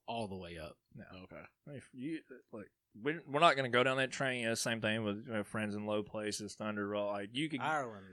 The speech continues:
Speaker 4: is a good one.
Speaker 2: Uh, yeah, like, you could, you could definitely sit here and start rattling off some really good Garth Brooks songs.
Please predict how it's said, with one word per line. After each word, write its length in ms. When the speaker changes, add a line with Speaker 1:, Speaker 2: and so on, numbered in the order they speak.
Speaker 4:
is 80
a 40
good 180
one. 160
Speaker 2:
Uh, 120
yeah, 360
like, 280
you 160
could, 220
you 220
could 80
definitely 300
sit 240
here 120
and 80
start 220
rattling 420
off 160
some 180
really 220
good 240
Garth 280
Brooks 240
songs. 420